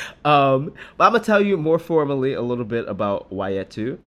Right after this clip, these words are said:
Wyetu Moore is a Liberian-American author and writer who, in addition to her novel and memoir, has had her work appear in the New York Times and the Atlantic magazine, among other publications. In twenty nineteen, Moore received the notable Lannan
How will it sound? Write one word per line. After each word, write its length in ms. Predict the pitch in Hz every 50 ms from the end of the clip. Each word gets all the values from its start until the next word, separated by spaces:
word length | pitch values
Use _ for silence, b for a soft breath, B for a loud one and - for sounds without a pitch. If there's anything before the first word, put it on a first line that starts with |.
| _ _ _ -
Wyetu 600 | 107 139 156 175 190 202 202 202 - - 220 214
Moore 360 | 202 165 139 123 113 113 120 110
is 280 | - - 117 107 - -
a 60 | 110
Liberian-American 1000 | 104 101 98 101 95 87 117 127 147 156 156 151 127 113 113 113 110 - 117 -
author 360 | - 90 98 98 - 107 104
and 160 | - 98 95
writer 400 | 82 78 80 78 76 82 78 - -
who, 140 | - 117 113
in 80 | 113 113
addition 380 | 110 101 120 143 - - 175 160
to 140 | - 131
her 100 | 117 117
novel 380 | 107 101 98 95 98 95 117 123
and 80 | 123 135
memoir, 460 | 151 156 135 101 87 87 87 98 - b b b b
has 180 | b 127 -
had 220 | - 143 143 147 143
her 160 | 131 160 156
work 260 | 165 147 135 135 135
appear 300 | 123 - - 123 117 117
in 120 | 87 98 98
the 60 | 87
New 100 | 92 98
York 180 | 98 90 85
Times 500 | - - 139 139 147 147 147 151 143 - - -
and 220 | 113 113 113 107
the 80 | 107 98
Atlantic 380 | 78 90 98 101 98 - -
magazine, 520 | 104 95 90 90 92 82 92 90 90 90 -
among 260 | - 90 92 92 92 -
other 180 | 95 92 - 80
publications. 680 | - - 73 - - - 90 80 - - - - - - b b b b b b b b b
In 120 | 107 123
twenty 280 | 117 - 151 165 190 202
nineteen, 460 | 185 170 175 - - 160 151 151 147
Moore 200 | 131 120 123 123
received 380 | 120 127 - - 123 117 101 92
the 80 | 101
notable 520 | 98 104 107 127 165 165 175 156 165 160 131
Lannan 560 | 85 98 104 113 131 147 156 160 160 165